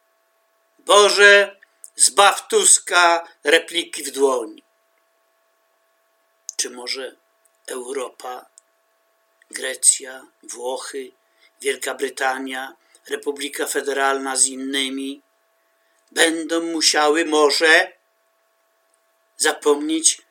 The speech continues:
o swoich własnych problemach z milionami nielegalnych imigrantów z Azji i Afryki, zapomnieć o braku fortyfikacji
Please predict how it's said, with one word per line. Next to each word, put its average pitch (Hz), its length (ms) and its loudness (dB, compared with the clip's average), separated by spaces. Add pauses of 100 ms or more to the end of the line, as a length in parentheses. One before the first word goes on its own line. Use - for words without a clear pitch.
(200)
o 151 60 -6
swoich 160 440 0
własnych 151 680 0
problemach 147 800 -2 (460)
z - 140 -4
milionami 156 800 2
nielegalnych 160 880 2
imigrantów 156 920 0 (400)
z - 160 4
Azji 165 680 2
i 156 80 4
Afryki, 170 720 -2 (960)
zapomnieć 170 680 2
o 170 100 -2
braku 165 480 0
fortyfikacji 170 1300 0